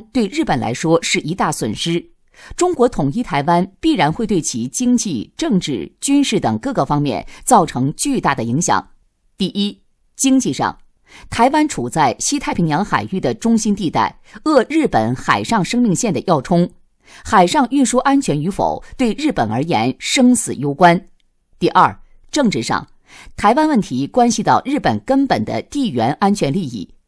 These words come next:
大陆统一后将导致日本通过台湾牵制大陆的阴谋落空。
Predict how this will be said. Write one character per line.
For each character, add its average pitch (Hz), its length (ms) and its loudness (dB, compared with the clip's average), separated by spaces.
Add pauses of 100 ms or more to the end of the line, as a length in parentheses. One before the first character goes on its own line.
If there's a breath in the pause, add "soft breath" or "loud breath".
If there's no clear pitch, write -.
(340 loud breath)
大 294 200 4
陆 254 160 -2
统 131 240 -2
一 185 100 -2
后 196 380 0
将 285 180 4
导 143 160 2
致 214 140 -8
日 277 160 0
本 104 360 -2
通 - 160 2
过 240 120 2
台 135 240 -2
湾 202 280 4
牵 277 300 0
制 254 140 -2
大 233 200 0
陆 233 140 -6
的 - 80 -2
阴 170 180 2
谋 120 280 0
落 175 120 4
空。 170 320 2